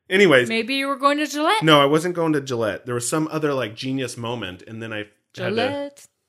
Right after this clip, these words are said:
Speaker 1: do th- <laughs>
Speaker 2: the
Speaker 1: no, no.
Speaker 2: best a man can get.
Speaker 1: This is not that guy. Trust
Speaker 2: Oh.
Speaker 1: me. This poor fool still has not wised up and is still underestimating Jack. There's nowhere for him to go but back to the news.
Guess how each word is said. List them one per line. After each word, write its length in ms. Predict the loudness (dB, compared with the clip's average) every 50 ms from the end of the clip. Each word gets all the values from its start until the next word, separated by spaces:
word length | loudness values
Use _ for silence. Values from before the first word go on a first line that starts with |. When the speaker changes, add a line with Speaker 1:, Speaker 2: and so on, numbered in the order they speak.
| _ _ -12
Speaker 1:
do 160 | -10 -10 -10
th- 200 | -12 -16 -12 -6
<laughs> 20 |
Speaker 2:
the 80 | -6 -4
Speaker 1:
no, 60 | 0
no. 40 | 2
Speaker 2:
best 500 | 2 4 4 4 2 0 0 -4 -6 -6
a 100 | -6 -6
man 460 | -4 -4 -4 -2 -2 -2 -2 -4 -6
can 240 | -8 -12 -12 -10 -8
get. 240 | -6 -6 -4 0 2
Speaker 1:
This 160 | 2 4 4
is 120 | 2 2
not 360 | 4 4 4 4 4 2 0
that 240 | 0 0 0 0 -2
guy. 460 | 0 0 0 0 0 -4 -8 -10 -14 _ _ _ 0
Trust 240 | 4 4 4 2 0
Speaker 2:
Oh. 40 | -6
Speaker 1:
me. 200 | -8 -8 -10 -14 _ _ _ _ _
This 200 | 0 0 0 0
poor 300 | -2 2 6 6 6 6
fool 500 | 4 0 2 6 8 10 10 8 6 2 -6 _ _ _ _ _ _ _
still 320 | -12 0 4 6 6 6
has 140 | 6 4 4
not 220 | 4 2 2 2 4
wised 340 | 4 6 6 6 4 4 6
up 200 | 4 6 4 4
and 80 | 2
is 120 | 2 2 0
still 280 | 4 6 6 6 6 4
underestimating 880 | 0 -2 -2 -2 0 0 0 0 0 0 2 4 4 4 4 2 -2 -2
Jack. 460 | 0 2 2 2 2 0 -2 -4 -8 _ _ _ _ _ _
There's 260 | 6 6 6 6 2
nowhere 340 | 2 4 6 6 8 6 4
for 140 | 4 4 0
him 140 | 0 2 0
to 80 | 0
go 200 | 2 4 6 6
but 200 | 4 2 0 0
back 240 | 2 2 2 2 0
to 80 | -4 -6
the 100 | -4 -2
news. 320 | -2 -2 -2 -4 -6 -8